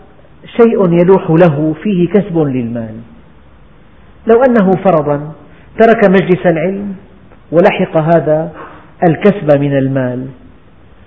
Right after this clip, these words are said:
ما قولك أن هذا الكسب يضيع منك ويضيع منك مجلس العلم في وقت واحد؟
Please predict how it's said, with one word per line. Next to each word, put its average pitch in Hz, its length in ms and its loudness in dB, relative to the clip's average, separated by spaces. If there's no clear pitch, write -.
ما 196 140 2
قولك 196 500 2
أن 170 280 -2
هذا 151 340 -2
الكسب 147 400 -6
يضيع 135 460 0
منك 151 560 -6
ويضيع 160 500 4
منك 160 320 0
مجلس 135 360 -2
العلم 143 340 -2
في 135 140 -4
وقت 139 240 -2
واحد؟ 127 520 -6